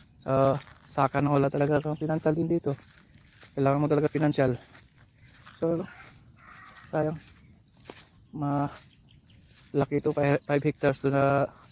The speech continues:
palayan dati. Ito yung sila,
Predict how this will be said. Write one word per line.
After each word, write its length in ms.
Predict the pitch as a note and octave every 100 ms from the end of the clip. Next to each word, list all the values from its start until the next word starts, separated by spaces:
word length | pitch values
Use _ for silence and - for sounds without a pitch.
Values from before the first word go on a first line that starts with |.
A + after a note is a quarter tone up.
| - -
palayan 400 | - C3 C3+ C3+
dati. 260 | C3+ B2+ C3+ - - - - - - - - - - - - - - - -
Ito 60 | C3
yung 240 | C3 C3+
sila, 160 | C3+